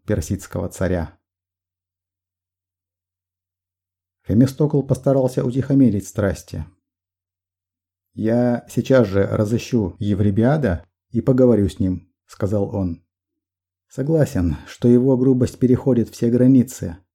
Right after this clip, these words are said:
Однако смещать Еврипиада с его должности именно сейчас,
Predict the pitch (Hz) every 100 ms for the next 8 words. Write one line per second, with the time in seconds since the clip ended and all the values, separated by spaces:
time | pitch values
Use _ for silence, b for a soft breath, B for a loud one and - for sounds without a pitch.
0 | _ _ _ _ _ _ _ _ _ -
1 | 101 117 135 143 139 135 - - 120 -
2 | 127 131 131 120 117 120 120 120 117 123
3 | 107 107 120 120 117 117 - 113 110 107
4 | 104 104 - - 117 120 - - -